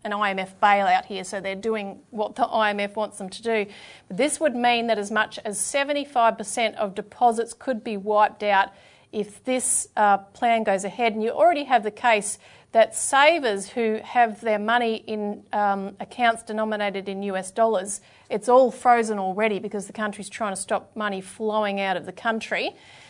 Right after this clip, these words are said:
We also had the case in New Zealand last year that the Cabinet in April had announced that they would implement a new statutory bail-in law to enshrine into law what they've already had in effect. But by October twenty twenty-one,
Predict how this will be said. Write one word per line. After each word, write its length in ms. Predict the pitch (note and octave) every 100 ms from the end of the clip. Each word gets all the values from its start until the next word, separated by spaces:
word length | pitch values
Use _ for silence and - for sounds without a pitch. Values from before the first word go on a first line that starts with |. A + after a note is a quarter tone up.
| - - _ A#3
We 120 | B3+
also 260 | F#4 G4+
had 160 | G4 C4+
the 60 | C4+
case 400 | C#4+ B3+ B3 B3+
in 120 | A3+
New 140 | A3
Zealand 460 | G#3 A#3 C4+ B3 A3
last 420 | G#3+ G#3 - -
year 360 | C4 G#3+ - - A3+
that 160 | G#3+
the 80 | A3
Cabinet 600 | - D4+ E4 D4 G#3+ -
in 240 | A#3 G#3+ - -
April 460 | A3+ B3+ C4 A3 F#3
had 240 | A3 G#3
announced 800 | G3+ G#3 A3+ A#3+ G3+ - - -
that 180 | A3 -
they 200 | A3 A#3
would 180 | A3 G3+
implement 540 | A#3 A3+ A#3 G#3+ G3+ - -
a 80 | G#3+
new 300 | A3 B3+ B3
statutory 960 | - - C4 C4+ C#4 - - G#3+ G3+
bail-in 680 | G3 G3 G#3 A3+ A3 G#3 F#3+
law 600 | F#3 G3+ A3 B3 G#3 D#3+ -
to 140 | - A3
enshrine 640 | G#3 G3+ - B3+ C4 B3
into 300 | A3+ A3 G#3+
law 320 | G#3 A#3 A3
what 240 | F#3+ G3+ G3+
they've 180 | G3+
already 300 | A3+ G#3+ G#3
had 180 | G3 G3+
in 140 | F#3+ F#3
effect. 480 | F#3+ B3+ F#3+ F#3+ - - - -
But 180 | A3
by 180 | A#3+ A#3+
October 600 | A#3+ A#3+ - D4+ G4 G#4+
twenty 420 | - D#4 C#4+ C#4+
twenty-one, 920 | B3 C4 B3 A#3 G#3 G3+ C#4 A3+ F#3+